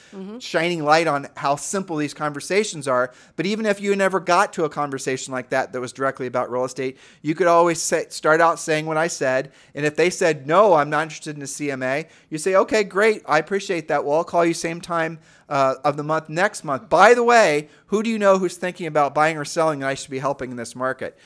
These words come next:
Speaker 2: So whether that turned into an urgent right now lead or whether it was just, "Thank you very much for the information,"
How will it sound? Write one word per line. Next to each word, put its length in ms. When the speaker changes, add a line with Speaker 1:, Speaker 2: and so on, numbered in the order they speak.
Speaker 2:
So 180
whether 340
that 260
turned 300
into 240
an 160
urgent 420
right 320
now 220
lead 340
or 120
whether 240
it 60
was 140
just, 240
"Thank 200
you 80
very 200
much 240
for 80
the 100
information," 640